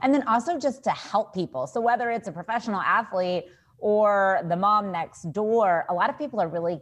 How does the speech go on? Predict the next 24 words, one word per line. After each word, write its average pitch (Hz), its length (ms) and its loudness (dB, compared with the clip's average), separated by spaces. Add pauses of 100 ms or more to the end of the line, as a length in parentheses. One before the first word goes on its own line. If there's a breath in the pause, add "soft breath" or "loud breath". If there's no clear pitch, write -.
confused 160 680 -8
about 240 280 -2
nutrition. 254 600 -4
And 196 140 -6
so 180 280 0 (320 loud breath)
being 220 180 2
able 165 140 0
to 170 80 -4
talk 330 280 -2
about 277 300 2
it, 240 140 -2
and 196 100 -2
then 185 80 -4
of 165 140 -6
course, 233 320 0
for 196 100 -2
me, 202 160 -2
my 185 160 0
love 180 260 4
of 165 280 -4
public 185 280 -2
speaking 170 400 -8
and 160 140 -4
media, 190 500 0